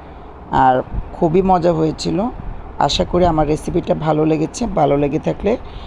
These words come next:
আবারও বলছি, সবাইকে সাবস্ক্রাইব করে পাশে থাকা বেল আইকনটা all এ ক্লিক করে রাখবেন। সবাই লাইক দিয়ে ভিডিও দেখবেন। আহ, সবাই ভালো থাকবেন। আমার পরবর্তী ভিডিও, আহ, গুলো দেখার আমন্ত্রণ রইল।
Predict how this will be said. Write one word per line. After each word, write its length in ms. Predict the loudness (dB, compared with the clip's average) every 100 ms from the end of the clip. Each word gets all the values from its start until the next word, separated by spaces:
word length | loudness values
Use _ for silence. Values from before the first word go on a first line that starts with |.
| -8 0
আবারও 340 | 4 6 4
বলছি, 280 | 2 0 0
সবাইকে 380 | 0 2 2 0
সাবস্ক্রাইব 480 | -2 -2 0 0 0
করে 160 | 2 2
পাশে 260 | 2 -2 0
থাকা 220 | 0 2
বেল 220 | 2 2
আইকনটা 300 | 2 2 2
all 180 | 2 2
এ 40 |
ক্লিক 240 | 0 -2 -2
করে 140 | 0 2
রাখবেন। 380 | 4 4 0 0 -4 -6 -6 -2
সবাই 320 | 0 4 6
লাইক 360 | 6 6 4
দিয়ে 140 | 2 2
ভিডিও 380 | 4 2 2 2
দেখবেন। 480 | 2 0 2 2 2 -6 -16 -16 -14 -6
আহ, 320 | 0 2 2
সবাই 300 | 2 2 4
ভালো 340 | 4 2 2 2
থাকবেন। 460 | 0 0 2 2 0 -10 -12 -2
আমার 260 | 0 2 2
পরবর্তী 580 | 2 2 4 0 0 -2
ভিডিও, 580 | 2 2 4 4 4 0 -4 -10 -14 -14 -6
আহ, 360 | 0 4 4 2 2
গুলো 520 | 2 4 4 4 2 -2 -10 -4 2
দেখার 500 | 2 4 2 4 2 -4 -10 -12 0
আমন্ত্রণ 580 | 2 4 2 2 2 4
রইল। 340 | 4 6 4